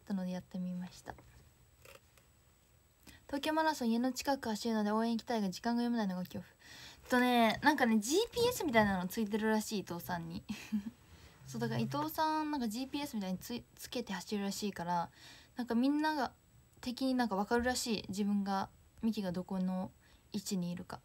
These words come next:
あ、電波良さそうだってよかった。え、ね、今日寒い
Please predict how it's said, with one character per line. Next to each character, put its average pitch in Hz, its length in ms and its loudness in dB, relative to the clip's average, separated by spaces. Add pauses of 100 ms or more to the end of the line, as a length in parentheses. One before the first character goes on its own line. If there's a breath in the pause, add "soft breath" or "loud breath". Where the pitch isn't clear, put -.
あ、 277 220 8
電 262 220 0
波 202 100 -6
良 190 160 -4
さ 214 160 -8
そ 214 140 -8
う - 20 -6
だ 190 60 -8
っ - 20 -10
て - 160 -12
よ 196 60 -12
か 190 80 -12
っ - 100 -14
た。 - 140 -12 (540 loud breath)
え、 381 100 2 (260 loud breath)
ね、 339 100 -6
今 370 140 2
日 339 80 -4
寒 302 220 4
い - 20 0